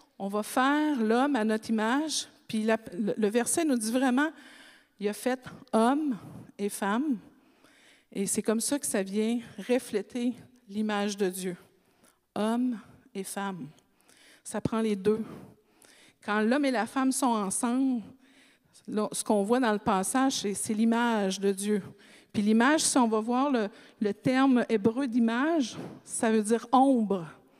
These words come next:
Alors, un homme puis une femme, ça reflète Dieu. C'est, c'est l'ombre de Dieu.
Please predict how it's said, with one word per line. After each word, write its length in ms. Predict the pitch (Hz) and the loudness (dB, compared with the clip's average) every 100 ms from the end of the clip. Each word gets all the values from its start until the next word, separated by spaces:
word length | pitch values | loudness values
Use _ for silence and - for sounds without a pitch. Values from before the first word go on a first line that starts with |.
| _ _ _ _ - _ - | _ _ _ _ -20 _ -6
Alors, 300 | 202 208 208 | -4 -4 -2
un 180 | 208 | 0
homme 160 | 254 339 | 0 0
puis 100 | 302 | 0
une 100 | 233 | 0
femme, 520 | - 269 262 311 262 190 - - _ _ _ _ | -2 -2 0 2 0 -2 -14 -20 _ _ _ _
ça 220 | - - 214 | -18 -10 -6
reflète 600 | 220 226 - 220 220 _ | -6 -6 -6 -6 -8 _
Dieu. 300 | 202 196 180 - - - | -8 -4 -4 -6 -16 -16
C'est, 260 | - 196 | -14 -12
c'est 220 | - - | -8 -2
l'ombre 560 | 220 226 240 247 226 220 | 2 4 4 2 0 -2
de 160 | 208 196 | -2 -4
Dieu. 280 | 180 175 | -6 -8